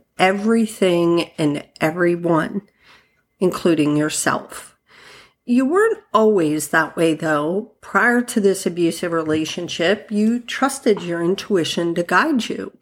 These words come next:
Your instinct about character when it came to people was usually spot on,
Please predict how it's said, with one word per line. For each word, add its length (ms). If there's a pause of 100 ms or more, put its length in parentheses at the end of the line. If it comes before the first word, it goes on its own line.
(580)
Your 220
instinct 560
about 260
character 500
when 200
it 100
came 300
to 80
people 600
was 220
usually 360
spot 500
on, 400